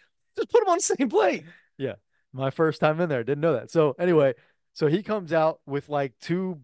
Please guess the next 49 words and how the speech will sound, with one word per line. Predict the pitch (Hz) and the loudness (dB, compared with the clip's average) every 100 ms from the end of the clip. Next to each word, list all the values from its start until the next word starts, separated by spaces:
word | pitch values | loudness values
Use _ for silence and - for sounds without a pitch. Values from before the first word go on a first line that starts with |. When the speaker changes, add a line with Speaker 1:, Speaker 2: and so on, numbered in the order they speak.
| _ _ | _ _
Speaker 2:
two | 180 190 190 | -4 -4 0
big | 170 180 156 | 2 0 -2
cans | - 165 175 180 165 | -6 -2 0 -2 -2
of | 139 110 | -4 -4
something, | - 170 175 143 127 123 - _ _ _ - | 2 2 2 -2 -4 -8 -18 _ _ _ -2
uh, | 143 127 120 - - | 0 2 0 -4 -6
and | 147 | -6
he's | 120 156 147 | -4 -4 2
walking | 160 156 165 | 4 4 0
out | 156 | -4
toward | - 165 | 0 2
my | 147 139 | 2 -2
car, | - 170 151 | 0 4 4
and | 135 | 2
he's | 127 | -2
looking | 160 170 | -4 -2
at | 156 | -4
the | 131 | -4
people | 160 147 | -4 -4
behind | 135 135 165 175 | -4 -2 -2 -2
me | 135 127 | -4 -6
and | 127 | 0
holding | 156 147 | 0 0
this, | 147 - | -4 -6
must | 151 156 - | -4 -4 -2
be, | 147 | 0
like, | 139 135 | 0 0
a | |
regular | 131 143 151 151 151 | 0 0 2 2 2
that | 131 | 0
comes | 139 143 | -2 -4
Speaker 1:
Regular, | 156 160 | -2 -4
Speaker 2:
there. | 127 | -6
Speaker 1:
yeah. | - _ _ _ _ - | -10 _ _ _ _ -6
Speaker 2:
And | 143 | 0
he | 156 151 | 0 4
just | 165 - - _ - | 2 2 -8 _ -2
hands | 170 190 | 0 2
me | 165 170 | 0 2
my | 160 | 2
pizza | 160 175 165 156 | 2 2 0 0
and | 135 135 | 0 -2
just | 135 120 | -6 -4
walks | 117 143 - | 0 0 -2
back | 139 156 147 | -2 -2 -2
to, | 151 143 135 | -2 -2 -2
to | - | -4
their | 143 147 147 | -2 0 2
car. | 165 147 123 | 4 2 0